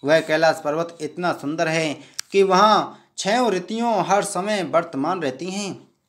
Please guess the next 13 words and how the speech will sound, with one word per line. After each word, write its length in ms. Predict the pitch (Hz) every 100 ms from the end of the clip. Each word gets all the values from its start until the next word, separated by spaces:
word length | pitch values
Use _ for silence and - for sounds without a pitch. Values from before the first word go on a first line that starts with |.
| 135
वहाँ 320 | 156 175 160
कल 160 | 156 151
कल 400 | 151 160 160 139 - _ _ _ _ _ -
निनादिनी 880 | 156 202 233 202 196 196 196 175 - _
गंगा 420 | 131 170 208 233 247
जी 160 | 240
की 180 | 214 175
धारा 300 | 147 160 185
अत्यंत 480 | 160 143 - 196 202 170 127 - _
प्रसन्नता 560 | 160 147 214 226 202 185
प्रदान 360 | 185 127 175 156
करती 320 | 113 - 180
है। 280 | 185 180